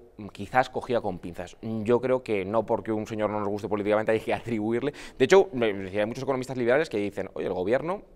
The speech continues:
ni crea puestos de trabajo ni los destruye", es decir, y, y hay gente que cree que el gobierno te-, y los gobiernos y los poderes públicos tienen que estar ajenos completamente al funcionamiento de los mercados, cosa con la que yo discrepo. Yo creo que el, que el poder político sí es importante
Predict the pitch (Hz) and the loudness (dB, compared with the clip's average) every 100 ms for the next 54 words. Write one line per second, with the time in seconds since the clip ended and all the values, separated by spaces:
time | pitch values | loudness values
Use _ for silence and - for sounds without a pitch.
0 | _ _ - - - - 120 110 - 143 | _ _ -20 -20 -20 -12 -6 -4 4 4
1 | 147 156 143 131 151 - 208 170 120 107 | 4 -2 0 2 0 -2 -10 -6 0 0
2 | 95 92 185 214 104 139 - 92 - - | 0 -6 -6 -6 -6 -8 -8 -8 -10 -10
3 | 90 - 104 104 117 117 107 139 135 101 | -8 -6 -6 -6 -4 -4 -4 -4 -4 -4
4 | 123 131 - - 104 90 87 117 143 131 | -4 -6 -10 -8 -6 -4 0 0 0 -2
5 | 104 110 113 131 139 147 131 120 - 147 | -6 -2 -2 -2 -6 -8 -10 -8 -2 -2
6 | - - - 123 - 208 175 - 110 117 | -2 -16 0 0 4 2 2 0 0 2
7 | 113 127 135 170 - - 110 107 107 98 | 4 2 -4 -12 -14 0 2 2 0 -2
8 | 104 110 104 95 90 80 65 - - - | -2 2 0 0 -4 -6 -8 -14 -10 -4
9 | 98 135 95 95 110 95 - 92 - - | -2 0 -2 -2 -4 -4 -4 -6 -6 -16
10 | - 98 92 104 95 - 98 - 101 - | -12 -8 -4 -2 -2 -2 -2 2 0 2
11 | 110 127 135 - 135 123 107 - 127 | 0 0 -2 -2 -2 -2 -6 -4 -4